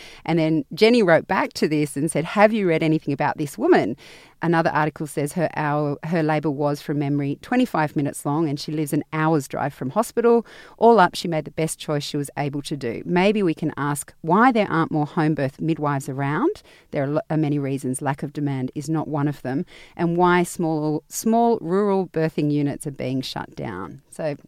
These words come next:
it's, it divides people, but I think it's worth a discussion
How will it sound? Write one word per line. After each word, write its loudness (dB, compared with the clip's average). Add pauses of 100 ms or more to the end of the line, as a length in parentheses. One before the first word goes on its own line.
(100)
it's, -4 (120)
it 2
divides 6
people, 0
but 4
I 2
think -6
it's -12
worth -6
a -6
discussion -8